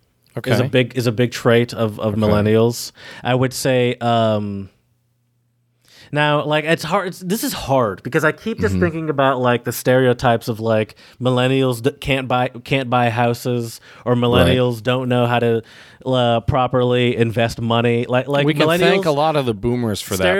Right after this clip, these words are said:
Speaker 2: stereotypes of
Speaker 1: way.
Speaker 2: millennials is that we have no idea how to properly use our money, and, eh, but then
Speaker 1: Which is true to some extent.
Speaker 2: but then millennials say, "Well, no, it's the boomers that, that set up the, the econ-, like, the after, like, the, uh, like, the workaholic boomers that turned our economy into this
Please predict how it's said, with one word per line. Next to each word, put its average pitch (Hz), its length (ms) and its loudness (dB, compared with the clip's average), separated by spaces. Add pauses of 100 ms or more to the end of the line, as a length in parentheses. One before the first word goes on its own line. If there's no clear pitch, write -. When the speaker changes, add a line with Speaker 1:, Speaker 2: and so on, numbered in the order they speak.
Speaker 2:
stereotypes 196 280 0
of 170 120 -2
Speaker 1:
way. 160 60 0
Speaker 2:
millennials 147 400 0
is 127 80 -4
that 131 140 0
we 135 200 2
have 135 200 0
no 127 180 0
idea 147 240 0
how 131 180 0
to 127 80 0
properly 127 760 -2
use 127 260 -4
our 120 120 0
money, 117 480 -4 (400)
and, 120 580 2
eh, 143 80 0
but 139 160 -2
then 170 120 4
Speaker 1:
Which 165 100 2
is 196 120 4
true 208 260 2
to 214 80 0
some 156 200 0
extent. 165 300 0
Speaker 2:
but 165 40 -4
then 208 240 0
millennials 180 520 0
say, 147 260 0
"Well, 147 220 0
no, 175 160 0
it's - 80 -6
the 147 120 -2
boomers 151 500 -2
that, 131 160 0 (280)
that 131 400 -2 (100)
set 151 240 -2
up 143 140 -2
the, 135 400 -2
the 131 260 -2
econ-, 139 300 -2
like, 123 300 -2 (400)
the 151 140 -2
after, 151 280 0
like, 143 320 -2 (180)
the, 143 220 -2
uh, 151 80 -2
like, 139 240 0
the 151 120 2
workaholic 135 680 0
boomers 123 540 0
that 117 180 -4
turned 127 280 0
our 113 120 2
economy 113 540 0
into 104 260 -4
this 101 240 -6